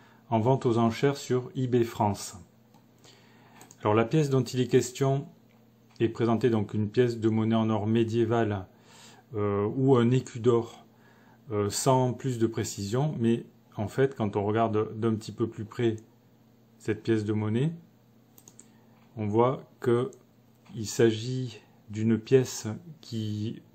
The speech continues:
porte le nom du roi Charles, donc, euh, Carolus,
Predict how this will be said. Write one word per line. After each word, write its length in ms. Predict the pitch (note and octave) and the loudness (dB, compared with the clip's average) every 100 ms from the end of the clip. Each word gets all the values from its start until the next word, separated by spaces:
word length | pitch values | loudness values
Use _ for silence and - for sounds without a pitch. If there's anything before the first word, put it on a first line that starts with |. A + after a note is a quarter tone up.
| _ _ | _ _
porte 380 | - B2 - - | 0 0 -2 -4
le 320 | A#2+ B2 G#2+ | -2 -2 -2
nom 220 | A2 B2 A#2+ | -2 -2 -2
du 140 | G#2+ | -2
roi 320 | G#2+ A#2 A#2 | 2 4 2
Charles, 520 | A2 - A#2+ A#2 C3 D3+ | 0 0 4 4 2 -6
donc, 260 | C3+ G#2 G2 - - | -4 -4 -4 -8 -2
euh, 220 | G#2 G2+ - | 0 -2 -2
Carolus, 840 | B2 A2 A2+ B2 D3+ - - - | -2 2 2 0 -4 -8 -12 -16